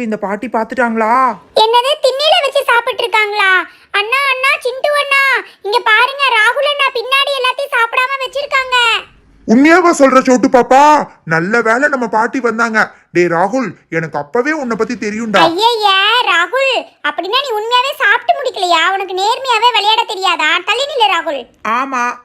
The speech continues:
Speaker 1: நான் பின்னாடி தான் ஒளிச்சு வச்சிருக்கேன். இந்தாங்க, எல்லாரும் பாத்துக்கோங்க. அதுக்கு என்ன இப்போ?
Speaker 2: ஐயையோ, ரோஜா, இங்க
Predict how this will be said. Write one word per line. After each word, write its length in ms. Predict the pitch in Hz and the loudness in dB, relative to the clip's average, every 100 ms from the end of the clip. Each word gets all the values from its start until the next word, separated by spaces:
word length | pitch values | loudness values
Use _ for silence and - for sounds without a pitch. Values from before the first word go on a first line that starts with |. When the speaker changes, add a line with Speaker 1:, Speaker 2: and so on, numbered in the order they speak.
| _ | _
Speaker 1:
நான் 140 | 214 240 | -8 -8
பின்னாடி 320 | 254 277 262 | -8 -6 -4
தான் 160 | 285 | -4
ஒளிச்சு 240 | 247 247 254 | -6 -8 -14
வச்சிருக்கேன். 480 | 240 208 208 208 - 233 | -14 -8 -6 -6 -10 -12
இந்தாங்க, 300 | 269 269 247 - _ _ 214 | -8 -8 -8 -14 _ _ -8
எல்லாரும் 300 | 226 254 277 | -6 -6 -6
பாத்துக்கோங்க. 440 | 262 254 262 233 175 _ _ 208 | -8 -6 -10 -8 -12 _ _ -10
அதுக்கு 240 | 226 220 | -8 -10
என்ன 160 | 247 330 262 | -8 -10 -6
இப்போ? 180 | 240 233 233 _ _ _ 392 392 | -4 -4 -8 _ _ _ 0 2
Speaker 2:
ஐயையோ, 680 | 403 480 554 508 480 453 453 508 605 - _ _ 381 | 2 0 2 2 4 4 6 4 2 -4 _ _ 2
ரோஜா, 300 | 427 427 523 554 | 4 4 0 0
இங்க 140 | 523 | -4